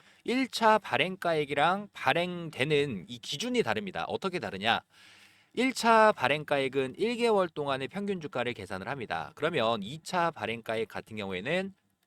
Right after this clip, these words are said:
일주일이죠. 일주일에, 자, 가중산술 평균 주가를 계산을 해서 여기서 할인율 이십 퍼센트를 적용을 하기 때문에, 근데 이미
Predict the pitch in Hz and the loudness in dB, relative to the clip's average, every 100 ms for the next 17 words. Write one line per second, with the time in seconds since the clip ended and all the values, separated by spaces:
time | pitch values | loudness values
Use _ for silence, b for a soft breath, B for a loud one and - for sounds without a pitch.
0 | _ 214 240 214 127 92 117 127 _ _ | _ -6 -4 -4 -4 -6 -10 -10 _ _
1 | _ _ _ _ b b b b b - | _ _ _ _ b b b b b -6
2 | 240 254 - 247 233 214 202 196 - _ | -4 -4 -4 -2 4 4 4 2 -2 _
3 | _ _ _ _ _ - 120 - 139 170 | _ _ _ _ _ -10 -8 -2 0 0
4 | 226 220 202 - 190 185 214 233 233 202 | 0 -2 -2 -2 -2 0 -2 -4 -4 -4
5 | - 156 160 110 120 113 143 196 131 123 | 0 0 0 -6 -6 -6 -4 -2 2 2
6 | 85 107 143 143 143 196 190 185 175 - | 0 -2 -2 -2 -2 0 -2 -4 -4 -6
7 | 143 196 180 160 151 135 139 175 202 214 | -6 -2 -2 -2 -6 -6 -4 0 0 0
8 | _ _ - 101 113 127 147 208 - 104 | _ _ -8 -6 -4 -4 -2 -4 -4 -6
9 | 87 98 95 B B B 175 143 220 220 | -6 -6 -6 B B B 2 2 2 2
10 | 165 170 101 | 2 0 -4